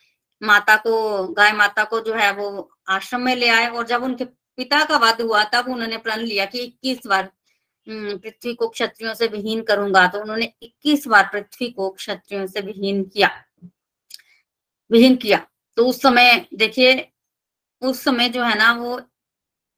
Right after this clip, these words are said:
एक क्षत्रिय राजा को ना, अ, स्त्रियों ने छुपा लिया था, ताकि एटलीस्ट क्षत्रिय जो है वो बच पाए ना। सारे क्षत्रिय तो खराब नहीं होते ना,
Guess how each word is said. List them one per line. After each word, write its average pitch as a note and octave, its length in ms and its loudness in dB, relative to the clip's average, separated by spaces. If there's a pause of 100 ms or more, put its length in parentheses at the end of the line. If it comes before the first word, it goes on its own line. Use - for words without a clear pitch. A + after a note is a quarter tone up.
(240)
एक E4 320 2
क्षत्रिय A#3 440 -2
राजा G3+ 300 2
को G3+ 160 -8
ना, G#3+ 240 -8 (1000)
अ, F#3 680 0
स्त्रियों C#4+ 340 -2
ने C4+ 100 -2
छुपा B3+ 300 2
लिया F#3+ 180 -4
था, A3+ 120 -2
ताकि A#3 300 -2
एटलीस्ट B3+ 440 -8
क्षत्रिय B3+ 600 0
जो B3+ 160 -4
है A#3+ 300 0
वो A#3+ 120 -8
बच A3+ 300 -4
पाए G#3 260 0
ना। C#4+ 180 -6 (480)
सारे A3+ 200 4
क्षत्रिय C#4+ 400 -4
तो D4 180 -4
खराब A#3+ 380 0
नहीं C4 100 -2
होते B3 240 -8
ना, D4+ 200 -10